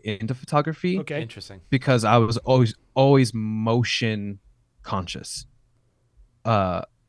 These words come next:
Speaker 1: I call it crea-, I always call it creating the scene. I'm gonna give them a home base, but I want them to move and freely move within that, you know, as if I'm setting up a scene f-, that I'm gonna direct. Um, so I do that,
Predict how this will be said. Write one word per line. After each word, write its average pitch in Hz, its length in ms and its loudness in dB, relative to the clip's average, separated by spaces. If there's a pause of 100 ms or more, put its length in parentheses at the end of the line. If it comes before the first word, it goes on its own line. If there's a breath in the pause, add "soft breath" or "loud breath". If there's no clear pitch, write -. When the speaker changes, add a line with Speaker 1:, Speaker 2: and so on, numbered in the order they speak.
(160)
Speaker 1:
I 117 60 -8
call 127 260 0
it - 80 -4
crea-, 120 240 2
I 107 60 0
always 117 180 2
call 113 200 0
it 104 60 -4
creating 113 280 0
the 98 80 -2
scene. 98 500 -4
I'm 113 100 0
gonna 139 140 4
give 127 280 2
them 135 220 4
a 101 60 -2
home 113 260 -2
base, - 680 -6 (880)
but 120 100 0
I 123 80 4
want 131 200 2 (120)
them 123 140 0
to - 80 -2
move 101 500 -2 (260)
and 117 140 -2
freely 127 320 4
move 104 260 0
within 110 280 -2
that, 87 260 -8
you 107 60 -6
know, 98 120 -4
as 104 160 -2
if 117 120 -2
I'm 107 120 -4
setting 110 200 -4
up 101 120 -10
a 101 60 -16
scene - 280 -10
f-, - 160 -20
that 107 120 -8
I'm 107 60 -8
gonna 98 160 -8
direct. 98 640 -12 (600 soft breath)
Um, 104 460 -2 (260)
so 127 200 0
I 110 120 4
do 131 160 2
that, 123 200 2